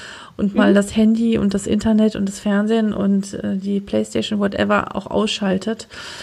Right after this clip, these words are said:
Speaker 2: Mhm.
Speaker 1: Und, ähm, und das auch auszuhalten, indem man sich wirklich, wirklich begegnet. Also wie oft begegnen wir uns am Tag und sind nicht wirklich da?
Speaker 2: Mhm.
Speaker 1: Und das nehme ich nochmal sehr mit.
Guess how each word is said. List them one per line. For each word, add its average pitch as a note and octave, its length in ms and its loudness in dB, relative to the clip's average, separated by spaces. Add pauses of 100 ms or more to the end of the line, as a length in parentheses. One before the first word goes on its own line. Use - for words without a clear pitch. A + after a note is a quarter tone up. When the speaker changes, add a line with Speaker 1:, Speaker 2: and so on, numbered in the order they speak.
(280)
Speaker 2:
Mhm. B3+ 280 6
Speaker 1:
Und, G3+ 560 4
ähm, G3+ 720 2 (240)
und G3+ 120 0
das G3+ 120 2
auch - 360 -2
auszuhalten, G3 800 0
indem G3 220 2
man G3+ 120 6
sich G3+ 280 -2
wirklich, G3+ 640 -2 (140)
wirklich G#3 720 0
begegnet. F#3+ 800 0
Also F#3 640 -2
wie G3+ 220 -2
oft - 180 -8
begegnen G#3+ 400 0
wir G3+ 140 0
uns G3 160 -2
am G3 120 -2
Tag G3+ 260 -2
und G3+ 100 0
sind G3 140 2
nicht G3 200 -2
wirklich G3 360 -6
da? F#3 340 -2 (640)
Speaker 2:
Mhm. F3 220 8
Speaker 1:
Und D#3+ 80 4
das G3+ 160 -4
nehme A3+ 180 2
ich G#3 120 -4
nochmal G#3 380 0
sehr G3 320 -2
mit. G3 500 0